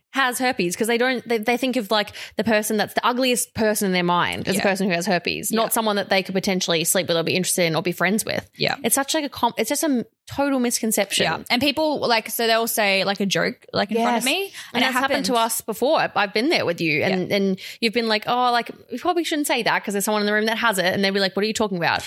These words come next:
Speaker 2: Yeah, we were
Speaker 1: Yeah.
Speaker 2: together, right? And they
Speaker 1: Yeah.
Speaker 2: cracked some kind of herpes joke.
Speaker 1: You're like, "Oh, at least you don't have herpes or something." And Jess, Jess was kinda like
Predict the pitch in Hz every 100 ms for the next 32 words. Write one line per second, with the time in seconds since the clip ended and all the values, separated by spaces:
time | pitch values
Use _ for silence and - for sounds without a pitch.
0 | - - 285 370 392 320 302 302 175 226
1 | 226 247 196 220 185 175 180 180 254 240
2 | 220 196 185 196 202 175 160 - - 269
3 | 277 - 247 240 220 214 240 208 196 220
4 | 220 196 196 196 190 202 196 202 202 -
5 | 196 196 190 - 196 185